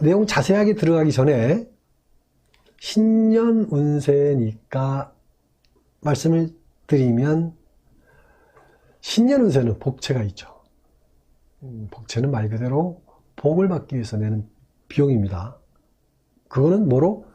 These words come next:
좋아요, 구독만 해주시면 됩니다. 자, 근데 이 좋아요, 구독을 해주시면 보너스가 있어요. 보너스가 뭐냐면 이천이십사 년 매월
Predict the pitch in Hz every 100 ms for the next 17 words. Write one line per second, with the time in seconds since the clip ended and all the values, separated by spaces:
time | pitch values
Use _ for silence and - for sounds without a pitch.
0 | _ _ - 117 135 202 - _ _ _
1 | 135 131 151 - _ 113 120 170 139 131
2 | 117 135 110 85 - - _ _ _ _
3 | - - - - - - - 208 220 208
4 | 208 - 165 233 - 175 160 139 139 117
5 | 151 147 269 285 143 113 - 98 - 185
6 | 196 190 180 131 123 180 - 123 120 -
7 | - - 208 226 254 247 226 226 185 214
8 | 226 160 131 147 202 185 110